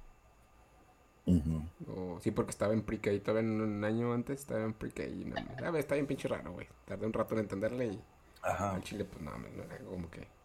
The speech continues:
Speaker 2: muy importante esa información.
Speaker 1: Ok.
Speaker 2: Esa para que veas, no la
Speaker 1: Sí,
Speaker 2: guardé.
Speaker 1: no, pues no. <laughs> Haces bien. Ah, está bien.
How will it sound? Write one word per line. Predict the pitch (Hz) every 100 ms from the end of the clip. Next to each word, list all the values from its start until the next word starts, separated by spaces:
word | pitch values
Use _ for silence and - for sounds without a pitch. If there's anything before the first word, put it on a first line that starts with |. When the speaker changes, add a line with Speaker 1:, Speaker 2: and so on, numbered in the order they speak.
| - - - - - - - - - -
Speaker 2:
muy | - 101
importante | 98 92 95 92 -
esa | -
información. | 92 - 90 85 - 143 - - -
Speaker 1:
Ok. | 131 - - - -
Speaker 2:
Esa | - 92
para | -
que | 95
veas, | 98
no | 101
la | 98
Speaker 1:
Sí, | 98
Speaker 2:
guardé. | 98 107
Speaker 1:
no, | -
pues | 87
no. | 87 - - - - - - - - - - - - - - - - - - - - - -
<laughs> | - - - - - - - - - - - - 175 156 117 92
Haces | 90 90 78
bien. | 82 80 78 - - - - -
Ah, | 120
está | - 123
bien. | 98 107